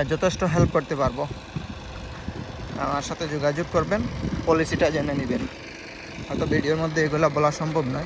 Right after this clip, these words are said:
কারণ অনেকের সাথে অনেক ভিন্ন রকমের পলিসি হতে পারে, যার কারণে সবার সাথে তো আর একই, একই রকম হয় না, এই জন্য আমি বল-, মানে বললাম না ভিডিওতে।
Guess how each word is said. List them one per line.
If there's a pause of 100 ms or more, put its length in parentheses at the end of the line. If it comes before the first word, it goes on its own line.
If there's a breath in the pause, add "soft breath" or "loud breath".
(200)
কারণ
অনেকের
সাথে
অনেক (160)
ভিন্ন
রকমের
পলিসি
হতে
পারে, (720)
যার
কারণে
সবার
সাথে
তো
আর
একই,
একই
রকম
হয়
না, (680)
এই
জন্য (440)
আমি
বল-,
মানে
বললাম
না
ভিডিওতে।